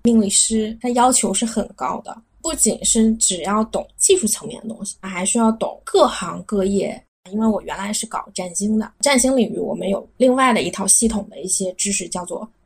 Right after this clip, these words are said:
金融占星，然后对应到医疗的时候有医疗占星，结合行业你才能做出对当事人非常非常明确的一些判断。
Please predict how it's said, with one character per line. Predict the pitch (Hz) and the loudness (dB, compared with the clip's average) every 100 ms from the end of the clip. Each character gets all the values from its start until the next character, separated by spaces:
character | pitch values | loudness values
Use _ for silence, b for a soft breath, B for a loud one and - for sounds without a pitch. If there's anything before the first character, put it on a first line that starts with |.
| _ _ | _ _
金 | - 330 | -2 4
融 | 208 | 4
占 | 202 196 | 4 2
星， | 185 190 190 - _ _ _ _ | 2 0 0 -4 _ _ _ _
然 | 202 | 2
后 | 233 247 | 4 4
对 | - 311 | 0 0
应 | 269 | 2
到 | 247 226 | 6 6
医 | 233 320 | 4 2
疗 | 247 | 2
的 | - | 2
时 | 196 196 | 0 0
候 | 196 | -2
有 | 180 - - | -2 -6 -8
医 | 302 | 0
疗 | 233 190 | 2 2
占 | 202 175 | 0 2
星， | - 170 196 - _ _ _ _ | 0 0 -6 -14 _ _ _ _
结 | - 240 | 0 2
合 | 285 339 | 4 2
行 | 240 254 | 4 2
业 | 370 | 2
你 | - | 2
才 | - 202 | 2 2
能 | 214 233 - | 4 2 0
做 | - 277 | -2 -2
出 | - 269 | -2 -4
对 | - 269 - | 2 2 2
当 | - 277 | 0 2
事 | 294 269 | 2 2
人 | 202 196 226 - | 2 2 -2 -4
非 | 320 302 | -4 0
常 | 233 220 | 2 2
非 | 226 294 | 0 0
常 | 233 | 2
明 | 233 196 - | 2 2 2
确 | 226 - 392 | 2 2 2
的 | 220 | 2
一 | 202 | 0
些 | 196 | -2
判 | - 196 | -2 -6
断。 | 170 180 - | -4 -8 -10